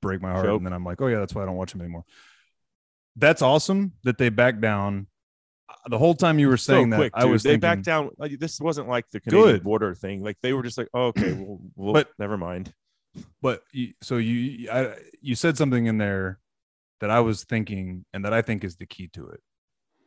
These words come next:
Speaker 1: W-, when I hear what you were describing, my thought is, where do they stand to benefit from that? It
Speaker 2: Hmm.
Speaker 1: wasn't just P R. It wasn't just to show,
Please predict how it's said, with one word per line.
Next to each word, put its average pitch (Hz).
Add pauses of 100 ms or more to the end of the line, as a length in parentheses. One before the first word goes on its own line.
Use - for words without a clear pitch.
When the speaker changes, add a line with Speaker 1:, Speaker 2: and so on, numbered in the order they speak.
(380)
Speaker 1:
W-, 104
when 117
I 170
hear 175
what 160
you 131
were 123
describing, 92 (960)
my 127
thought 123
is, 107 (100)
where 107
do 165
they 131
stand 110
to 98
benefit 87
from 76
that? 64 (400)
It 123
Speaker 2:
Hmm. 139
Speaker 1:
wasn't 208
just 113
P 101
R. 71 (460)
It 117
wasn't 170
just 127
to 117
show, 101